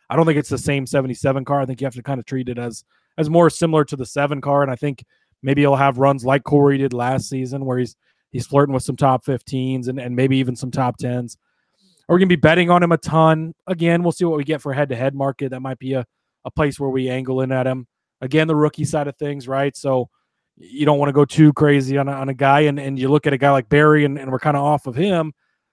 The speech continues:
Well, you got a guy like Hocevar who, who's got less experience and, and who's in beer equipment. So you really <laughs> don't wanna go too, too crazy on, expectations for Hocevar either, but I, I think the best thing for him would just be a quiet season,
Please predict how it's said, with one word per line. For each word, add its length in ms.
Well, 120
you 180
got 120
a 40
guy 100
like 120
Hocevar 580
who, 200
who's 240
got 220
less 220
experience 640
and, 160
and 220
who's 160
in 140
beer 220
equipment. 640
So 160
you 180
really 260
<laughs> 60
don't 140
wanna 160
go 160
too, 240
too 220
crazy 440
on, 220
expectations 720
for 120
Hocevar 440
either, 320
but 180
I, 180
I 60
think 160
the 60
best 320
thing 180
for 160
him 220
would 120
just 260
be 140
a 60
quiet 420
season, 500